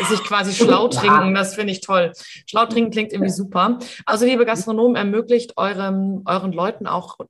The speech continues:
Speaker 1: euch und euren Leuten ein, ähm, Tasting. Ich kann nur sagen, ich habe das gemacht, äh, bei der Nicola, ähm, online, drei verschiedene Champagner probiert und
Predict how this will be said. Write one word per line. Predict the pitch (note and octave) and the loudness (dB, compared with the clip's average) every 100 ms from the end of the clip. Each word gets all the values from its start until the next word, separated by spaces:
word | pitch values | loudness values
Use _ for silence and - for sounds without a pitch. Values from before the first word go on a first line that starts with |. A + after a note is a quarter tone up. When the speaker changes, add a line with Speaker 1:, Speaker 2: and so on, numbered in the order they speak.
| _ | _
Speaker 1:
euch | F#3 C4+ F#4 - - _ | 0 2 -2 -8 -18 _
und | C#4 C#4+ - D3+ | -2 -2 -2 -2
euren | D#3 D3+ D3 | -2 -2 -4
Leuten | D3+ D3+ F#3+ G#3+ | -6 -4 -6 -6
ein, | - D#3 D#3 D#3 | -8 -8 -8 -8
ähm, | D3+ D3+ D3+ - - - - | -8 -10 -12 -16 -20 -20 -6
Tasting. | G3 A#3+ F#3+ F3 | -2 -2 -2 -4
Ich | - | -4
kann | G3 G#3+ | -4 -2
nur | G3 | 0
sagen, | F#3+ G#3+ | -2 -4
ich | G3+ | -10
habe | G3 | -12
das | F3+ | -10
gemacht, | F3 F3 A3 - | -2 -2 -2 -4
äh, | - | -8
bei | F#3+ | -6
der | G3 | -4
Nicola, | G3+ G#3+ G#3+ G3+ - F#3 | -4 -4 -2 -2 -2 -6
ähm, | F3 | -6
online, | F3 G3+ G3+ G#3 G3 - - _ | -4 -2 -2 -2 -6 -10 -20 _
drei | F#3 F3+ | -6 -4
verschiedene | G3 F#3+ G3+ | -4 -6 -6
Champagner | F#3 F3 F#3 A3 | -6 -6 -4 -4
probiert | A3 F#3 G#3 G#3+ | -4 -4 -2 -2
und | F3+ F#3 | -2 -4